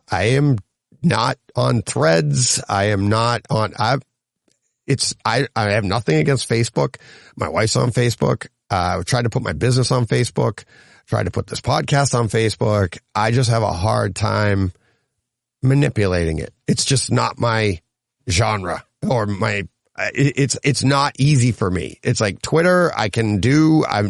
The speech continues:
I know it. And I know people that go the other way. They're on Facebook, but they find Twitter confusing. I get it. But I am pretty much done with all of this. I'm not jumping around like we did.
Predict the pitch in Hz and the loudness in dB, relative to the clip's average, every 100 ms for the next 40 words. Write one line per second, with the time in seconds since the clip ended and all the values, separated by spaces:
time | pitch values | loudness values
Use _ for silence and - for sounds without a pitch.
0 | - 92 95 139 165 160 - - - _ | -2 -2 2 2 2 0 -4 -20 -20 _
1 | - 113 110 127 143 147 143 147 123 123 | -4 -2 2 2 2 0 0 0 0 0
2 | 123 104 135 156 - - 113 104 95 131 | 2 2 2 2 2 2 2 0 0 0
3 | 127 - - 131 104 92 87 107 98 - | -2 0 -2 -2 -4 -2 -2 -2 -2 -2
4 | 139 143 - 135 135 135 131 123 - 95 | 0 0 -2 -2 0 0 2 0 -2 -4
5 | 87 110 87 65 _ - - _ 139 123 | 0 0 -2 -10 _ -20 -20 _ -2 -2
6 | - _ _ 120 127 175 170 135 - - | -2 _ _ 0 2 2 2 0 -2 -20
7 | - - 117 110 101 98 95 - - _ | -8 -2 0 2 2 0 -2 -6 -10 _
8 | 82 90 87 85 76 - 120 101 - 95 | -2 0 0 -2 -6 -4 -2 -2 -2 0
9 | 87 85 82 73 - 76 92 117 - 113 | 0 -2 -4 -4 -2 0 2 0 0 -2
10 | 113 110 104 92 92 95 92 90 87 87 | -2 -2 -2 0 0 0 0 -2 -4 -4
11 | 92 82 95 95 87 | -4 0 2 2 0